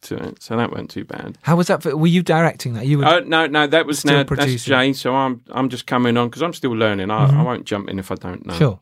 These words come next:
Speaker 1: Um, but, you know, we put up some money. We knew, I knew some tricks that I'd learnt from there that I could offer. "Well, I can do this for you. I can do that for you."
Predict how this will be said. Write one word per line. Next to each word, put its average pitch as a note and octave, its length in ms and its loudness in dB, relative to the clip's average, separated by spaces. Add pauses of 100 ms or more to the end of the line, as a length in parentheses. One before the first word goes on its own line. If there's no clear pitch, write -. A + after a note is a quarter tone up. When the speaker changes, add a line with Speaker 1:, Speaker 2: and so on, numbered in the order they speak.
(220)
Speaker 1:
Um, G#2+ 440 2 (200)
but, A#2 180 0
you C#3 80 -2
know, A#2 120 0
we C3+ 120 -6
put C3+ 180 0
up - 120 -8
some A2 140 -6
money. A#2 300 0
We A2 180 -2
knew, A2+ 360 0
I A2+ 80 0
knew A#2+ 200 4
some A#2 220 -4
tricks - 400 -4
that A2 180 -2
I'd A2 160 -8
learnt A2+ 260 2
from G#2+ 160 -6
there A2 220 0
that G2 140 -6
I G#2 80 -4
could G#2+ 180 -8
offer. A2 260 -6
"Well, A2 200 -6
I A2 80 -2
can G#2+ 160 -10
do G2+ 140 -6
this G#2 120 -8
for G2+ 200 -10
you. G2+ 80 -6
I - 20 -8
can G2 180 -12
do G2+ 120 -10
that G#2 180 -10
for F#2+ 220 -14
you." A2 100 -10